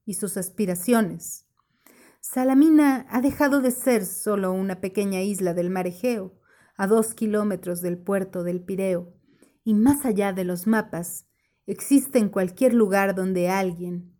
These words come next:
en inferioridad numérica, se rebela contra una agra-, agresión avasalladora.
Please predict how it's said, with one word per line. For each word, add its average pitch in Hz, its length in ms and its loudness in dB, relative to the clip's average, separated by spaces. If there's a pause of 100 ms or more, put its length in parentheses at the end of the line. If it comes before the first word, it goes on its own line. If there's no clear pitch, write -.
(140)
en 214 180 4
inferioridad 185 920 2
numérica, 185 640 -6 (580)
se 190 220 -4
rebela 190 500 -2
contra 180 400 -6
una 185 360 -2
agra-, 170 280 -4 (220)
agresión 190 680 -4
avasalladora. 175 840 -6